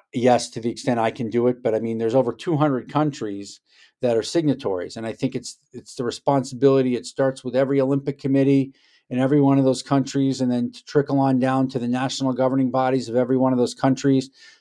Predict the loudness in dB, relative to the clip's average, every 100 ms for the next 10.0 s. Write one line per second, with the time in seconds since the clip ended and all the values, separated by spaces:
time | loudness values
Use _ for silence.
0 | -16 -4 -4 -4 -2 -2 2 0 0 -2
1 | -4 0 0 0 2 2 2 0 -4 -4
2 | -8 -8 -4 -2 -2 -2 -4 -10 _ _
3 | _ 0 2 2 2 0 0 2 2 2
4 | 0 0 0 0 0 0 2 0 -4 -8
5 | -8 -8 -10 -12 -2 -2 -2 -6 -2 2
6 | 2 2 -6 -20 _ _ 0 4 4 0
7 | -10 _ _ _ -16 -14 -14 _ -14 -10
8 | 0 2 2 0 0 2 4 2 0 0
9 | 2 2 2 0 2 0 -2 -4 -8 -10